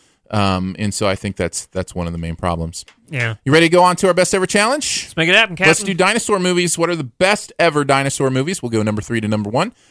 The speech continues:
Speaker 1: Throw in some honorable mentions. Um, I'll kick us off.
Speaker 2: Yeah.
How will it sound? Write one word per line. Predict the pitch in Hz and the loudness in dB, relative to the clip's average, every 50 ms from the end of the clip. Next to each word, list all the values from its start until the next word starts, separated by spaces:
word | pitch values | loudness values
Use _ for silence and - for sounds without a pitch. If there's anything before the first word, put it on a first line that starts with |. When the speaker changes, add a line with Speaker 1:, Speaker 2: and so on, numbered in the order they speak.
| _ _ - | _ _ -6
Speaker 1:
Throw | 113 104 | -4 -2
in | 98 98 | -2 -2
some | - 110 | -4 -4
honorable | 82 82 113 110 107 104 104 101 | 0 0 0 0 0 0 0 0
mentions. | 107 110 120 - 180 196 262 - - - - _ _ _ _ _ _ _ - 113 | 0 -2 -2 -4 -6 -6 -4 -4 -6 -8 -8 _ _ _ _ _ _ _ -2 0
Um, | 123 117 120 117 117 117 117 117 113 _ _ _ _ _ | 2 2 4 2 2 0 -2 -4 -6 _ _ _ _ _
I'll | - - 240 | -2 -2 -2
kick | - - - | -2 -2 -2
us | 151 - 135 | 0 2 4
off. | 123 135 196 - - - 208 | 4 2 2 0 -4 -2 2
Speaker 2:
Yeah. | 202 165 | 2 2